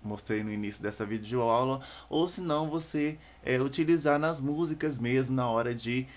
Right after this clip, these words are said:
gravar, você querer, querer, quando você quer fazer um contracanto, que é basicamente o que eu tentei fazer aqui, ok? Então fica a dica pra vocês, desculpem aí qualquer coisa,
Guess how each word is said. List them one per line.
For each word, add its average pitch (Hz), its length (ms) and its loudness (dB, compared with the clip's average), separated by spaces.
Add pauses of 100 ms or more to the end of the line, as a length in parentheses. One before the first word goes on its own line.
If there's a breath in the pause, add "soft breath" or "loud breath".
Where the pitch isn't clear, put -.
(120)
gravar, 117 760 4
você 110 260 -6
querer, 107 400 -2 (220)
querer, 104 420 -2
quando 117 220 -4
você 113 180 -8
quer 117 180 -2
fazer 117 280 -2
um 127 160 2
contracanto, 131 880 0 (300 loud breath)
que 131 460 2 (240)
é 110 200 2
basicamente 131 540 2
o - 40 -10
que 135 60 -2
eu 131 40 0
tentei 143 380 2
fazer 143 220 -4
aqui, - 220 -8 (400)
ok? 143 340 2 (260 loud breath)
Então 180 140 0
fica 190 160 2
a 180 40 6
dica 151 200 2
pra 139 120 4
vocês, 135 360 4
desculpem 147 680 0
aí 135 140 4
qualquer 135 260 0
coisa, 151 460 6